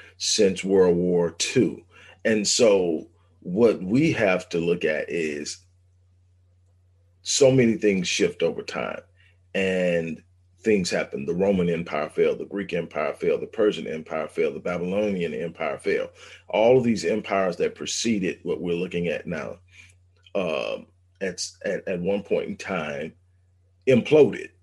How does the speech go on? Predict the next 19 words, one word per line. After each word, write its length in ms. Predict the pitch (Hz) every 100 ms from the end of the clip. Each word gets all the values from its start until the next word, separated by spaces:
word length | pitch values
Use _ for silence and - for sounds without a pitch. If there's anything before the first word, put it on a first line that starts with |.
| _ - _ _ _ _ _ _ _ _ _ _
almost 540 | 117 127 127 117 107 -
always 800 | 104 110 110 110 107 104 104 87
because 480 | - 95 - 110 95
of 200 | 87 -
something 480 | - 110 95 98 82
they 200 | 92 95
were 180 | 90 87
doing. 460 | 92 87 73 - _ _ _ _ _
It 100 | 92
just 340 | 87 90 - -
simply 400 | 104 90 92 82
is. 160 | 82
There's 260 | 101 98 92
an 100 | 87
arrogance 560 | 107 110 98 90 82
that 180 | - 82
comes 400 | - 95 90 82
with 260 | 85 82 -
being, 520 | 90 87 87 85 85